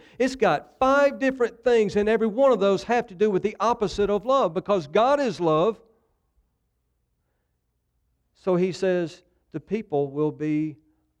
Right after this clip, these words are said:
unloving. Their focus will, will get on other things. Oh, they may come to church, and they may do really nice things, really cool things out in, in the community, helping out and doing all of these things.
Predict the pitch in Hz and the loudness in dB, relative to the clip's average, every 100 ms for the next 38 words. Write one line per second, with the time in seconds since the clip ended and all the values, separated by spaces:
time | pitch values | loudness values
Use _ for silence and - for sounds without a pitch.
0 | _ 139 139 151 143 110 87 _ _ _ | _ -10 -6 -4 -4 -6 -16 _ _ _
1 | _ _ _ _ _ _ _ _ _ _ | _ _ _ _ _ _ _ _ _ _
2 | _ - 196 262 277 - 269 - 226 202 | _ -2 2 4 2 0 -4 2 4 6
3 | 160 - - 208 175 196 277 247 214 226 | 4 -6 2 4 4 0 2 2 2 2
4 | 220 - 262 196 - - 220 240 269 277 | 2 4 2 2 -2 -12 -2 0 2 0
5 | 208 139 - 214 143 156 - _ _ _ | -4 -6 -4 -2 -2 -4 -14 _ _ _
6 | _ _ 202 247 277 294 220 220 165 185 | _ _ 2 4 4 4 4 0 -2 -2
7 | 302 285 202 196 180 170 240 214 262 214 | 2 4 4 2 0 -2 -2 -2 0 -2
8 | - 302 262 185 190 175 185 185 185 190 | 0 -2 -2 -2 -2 -2 -2 -2 -2 -4
9 | 190 190 196 269 220 147 160 240 202 202 | -4 -4 -6 -6 -6 -6 -2 -2 0 0
10 | 208 175 180 175 180 226 262 202 214 - | 0 0 0 -2 -2 0 0 0 -4 -2
11 | 262 233 | 0 0